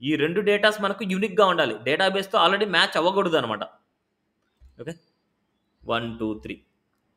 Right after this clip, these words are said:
Now accept and submit. ఇప్పుడు submit చేయగానే మనకి ఏమవుతుందంటే, see this.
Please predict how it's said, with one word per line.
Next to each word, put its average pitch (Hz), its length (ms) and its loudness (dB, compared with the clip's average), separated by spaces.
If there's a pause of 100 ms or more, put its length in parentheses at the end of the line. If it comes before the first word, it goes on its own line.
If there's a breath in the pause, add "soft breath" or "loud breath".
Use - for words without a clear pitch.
(680)
Now 123 140 -2 (360)
accept 101 440 -6 (260)
and 151 160 -6
submit. 113 400 -6 (200)
ఇప్పుడు 165 220 -6
submit 165 380 -2
చేయగానే 160 280 2
మనకి 151 160 -4
ఏమవుతుందంటే, 156 440 -2 (360)
see - 160 -10
this. 82 160 -14